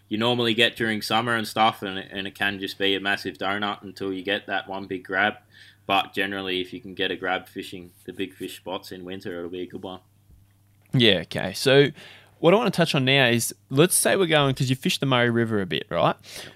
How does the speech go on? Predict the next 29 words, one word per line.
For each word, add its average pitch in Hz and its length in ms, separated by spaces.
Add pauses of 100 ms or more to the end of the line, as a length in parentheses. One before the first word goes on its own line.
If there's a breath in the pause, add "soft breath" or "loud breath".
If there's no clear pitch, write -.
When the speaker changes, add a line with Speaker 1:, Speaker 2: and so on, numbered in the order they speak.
Speaker 2:
So 143 340
let's 143 380
say 185 520
we're - 140
going 131 260
to 139 40
the 131 80
Murray 120 200
River. 104 380 (220)
What 123 240
does 175 120
a 190 60
session 151 460
on 131 80
the 123 80
water 117 280
look 110 260
f-, - 140
like 110 360
for - 160
you? 101 240
What's 127 260
your 147 80
plan 127 320
of 110 80
attack? - 320
Run 123 160
us - 240
through 131 240